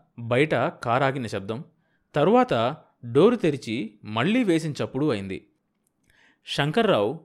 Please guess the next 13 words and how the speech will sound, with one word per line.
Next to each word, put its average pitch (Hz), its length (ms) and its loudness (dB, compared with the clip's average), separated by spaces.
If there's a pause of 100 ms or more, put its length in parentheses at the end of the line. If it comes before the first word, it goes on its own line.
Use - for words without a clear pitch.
(160)
కిటికీలో 190 380 2
నుంచి 156 220 -2
బయటకు 127 380 -2
చూసి 143 400 -6 (320)
ముఖం 131 340 0
అదోలా 160 380 2
పెట్టుకుని 131 600 -4 (440)
గబగబా 202 500 4
నోట్ల 135 320 -4
కట్టలు 147 280 -2
తీసి 113 320 -6
డ్రాయర్లో 131 420 -2
కుక్కాడు. 95 420 -10